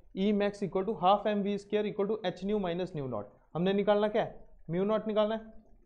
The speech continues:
W naught निकालना है। तो डब्ल्यू नॉट निकालने के लिए मेरे को क्या करना पड़ेगा? यहीं देख लो, यहाँ पे भी ठीक है। ये निकालने के लिए ये चीज़ चाहिए in the form of h nu, ठीक है। तो हम वो चीज़ calculate करेंगे कैसे?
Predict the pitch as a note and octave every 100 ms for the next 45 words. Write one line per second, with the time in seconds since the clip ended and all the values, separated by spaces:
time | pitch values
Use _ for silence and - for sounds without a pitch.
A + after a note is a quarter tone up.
0 | - D#3+ F#3 A3 A3+ G#3+ G#3+ G#3 A3 A3
1 | - - - - C#3+ G3+ A#3 C4 A#3+ A3+
2 | A#3 A3+ A3+ A3 A3+ A3+ G#3+ A3+ A#3 G#3
3 | F3 C3+ A#2+ G#2 - - D3 D3 C#3+ C3
4 | C3+ C#3+ C3 B2+ B2+ B2 B2+ D3 - _
5 | _ - - - F3 G#3+ G#3+ G#3+ G#3 A3+
6 | G#3+ D#3+ F#3 F#3+ A#3 - A#3 A3 C4 C4
7 | - - G3+ A3 A3 G3+ G#3 A#3+ - -
8 | D#3 - C3+ G#2+ - - - G#3 A3 -
9 | - E3+ F3+ G#3+ G#3 B3+ B3+ B3 A#3 A3
10 | A3 G#3+ G#3+ G#3 F#3+ A#3 A3+ F#3+ F3+